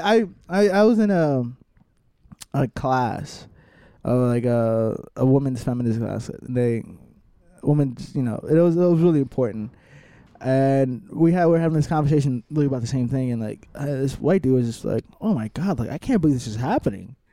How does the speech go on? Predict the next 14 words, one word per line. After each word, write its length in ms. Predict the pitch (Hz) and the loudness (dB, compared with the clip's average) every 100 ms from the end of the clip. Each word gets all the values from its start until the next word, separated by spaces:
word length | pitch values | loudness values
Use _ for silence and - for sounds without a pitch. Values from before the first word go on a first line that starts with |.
| _ _ _ _ _ | _ _ _ _ _
Like, 220 | 113 131 - | -16 -16 -12
we 160 | 135 196 | -2 2
need 120 | 254 | 4
to 40 | 196 | 4
have 120 | 135 | 2
a 40 | |
discussion 460 | 127 - 403 440 214 | 0 0 0 2 0
about 260 | 151 123 | 0 -2
this." 260 | 123 120 - _ _ - _ - | -4 -8 -10 _ _ -20 _ -4
And 100 | 220 | 0
I 100 | 262 | 2
was 100 | 254 | 2
just 140 | 262 262 | 2 2
like, 300 | 214 175 | 2 0